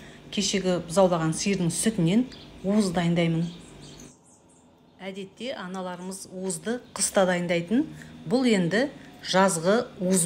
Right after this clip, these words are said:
болады. Кеше бұзаулаған сиырдың уыз сүттері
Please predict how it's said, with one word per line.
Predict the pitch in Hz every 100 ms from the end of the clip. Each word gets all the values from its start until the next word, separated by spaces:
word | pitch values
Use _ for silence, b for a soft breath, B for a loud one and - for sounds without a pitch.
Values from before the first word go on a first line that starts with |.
| 170
болады. | 165 156 151 151 - - - - - - - - _ _ _ _ _ _ _
Кеше | 220 214 226
бұзаулаған | 175 196 190 185 165 -
сиырдың | 202 185 147 170 -
уыз | 226 214 -
сүттері | - - - 175 151 175